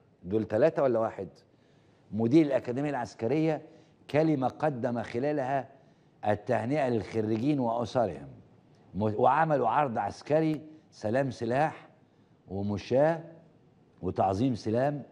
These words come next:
<clears throat> وخرجوهم. طب هو الجيش بيتولى تدريب وتأهيل المرشحين للعمل بمصلحة الضرايب، آه، ليه؟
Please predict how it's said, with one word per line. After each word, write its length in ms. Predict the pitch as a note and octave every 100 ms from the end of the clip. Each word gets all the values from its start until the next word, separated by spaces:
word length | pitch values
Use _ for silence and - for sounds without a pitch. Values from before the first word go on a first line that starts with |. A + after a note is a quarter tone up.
| - _ - _ _ -
<clears throat> 280 | D3 C3+ A#2
وخرجوهم. 720 | - A#2 A#2 A2+ A2+ F#2 D2 - _ _ -
طب 100 | A2+
هو 360 | B2 C#3 A#2 - - -
الجيش 320 | G#2+ A2 D#3+
بيتولى 440 | C3 C3 C3 D#3 C#3+
تدريب 340 | B2+ B2 D3
وتأهيل 380 | C3 A#2 A2 C#3
المرشحين 520 | B2+ A2+ G2 G#2+ C3
للعمل 260 | B2 A#2+ A#2+
بمصلحة 220 | G2 A2+
الضرايب، 300 | A2+ A#2 G#2+ - - - - - - G2+
آه، 120 | G2+
ليه؟ 300 | B2 C3+